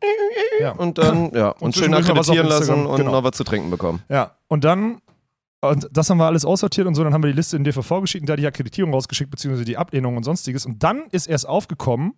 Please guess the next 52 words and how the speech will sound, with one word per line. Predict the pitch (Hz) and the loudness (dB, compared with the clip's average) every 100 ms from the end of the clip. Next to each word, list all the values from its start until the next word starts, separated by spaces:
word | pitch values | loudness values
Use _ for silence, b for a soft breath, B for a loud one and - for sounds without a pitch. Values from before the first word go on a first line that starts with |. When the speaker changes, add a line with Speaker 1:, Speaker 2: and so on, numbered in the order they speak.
| _ _ _ _ _ | _ _ _ _ _
Speaker 1:
und | 131 | -2
da | |
muss | 156 156 | 0 0
man | 151 | 0
mal | 143 | 2
sagen, | 147 156 | 2 0
das | 127 | 0
war | 139 | -2
wohl | 127 | -2
beachvolleyball | 123 165 156 151 147 | -4 -4 -4 -2 -2
punkt | 139 | -2
D | 139 | -4
E, | |
die | 139 | -4
dann | 123 | -4
riesen | 120 160 151 | -4 -6 -6
Fass | - 165 | -6 -6
aufgemacht | 170 - 156 160 | -6 -4 -6 -4
haben, | 165 170 214 - _ | -4 -4 -6 -10 _
äh, | 147 151 160 135 | 0 2 0 -2
äh, | |
ne, | 139 151 | -2 0
mit, | 147 127 | -2 -2
äh, | 127 127 123 117 b b b b | -2 0 0 -2 b b b b
dass | 117 | -8
das | 127 | -4
ja | 131 | -4
nicht | 120 | 0
sein | 135 160 | 0 0
kann | 165 160 | 0 -2
und | 143 | 0
dass | 120 | -2
das | 113 | -4
die | 117 | -4
Pressefreiheit | - 165 - - 151 147 | -2 -4 -4 -2 0 0
ist | 147 | -2
oder | 139 120 | -2 0
sonstiges. | 120 175 170 165 139 | 0 -2 -4 -4 0
Und | |
jetzt | 131 - | -2 0
habe | 165 | 2
ich | |
mich | 160 | 2
mal | 156 | 0
informiert, | 139 135 175 | 0 0 0
also | 139 127 B B B | -2 -4 B B B
man | 120 | 2
muss | 143 233 | 2 2
eigentlich | 180 180 131 | 0 -2 0
jeden | 165 156 | -2 -2
zulassen. | - 247 233 - 320 _ _ _ _ _ b b b _ _ | -2 0 0 -2 -6 _ _ _ _ _ b b b _ _
Und | 160 151 | -2 -2